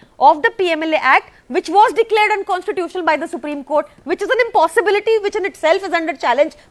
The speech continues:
before the Supreme Court। ये मजाक चल रहा है संदीप जी, मैं आपको हंड्रेड परसेंट आश्वासन देकर कहती हूँ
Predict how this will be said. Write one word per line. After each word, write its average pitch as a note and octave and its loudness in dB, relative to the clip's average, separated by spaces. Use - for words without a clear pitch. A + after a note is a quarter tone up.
before C4+ 4
the A3 -4
Supreme F3 -10
Court। E3+ -10
ये A#4+ 0
मजाक F4 6
चल G4+ 4
रहा F4+ 0
है D4 2
संदीप A#3+ -8
जी, G#4 -4
मैं D#4 0
आपको F#4+ 4
हंड्रेड C#4+ -2
परसेंट F#4+ 0
आश्वासन D#4 -2
देकर C#4 -6
कहती B3+ -10
हूँ G4+ -6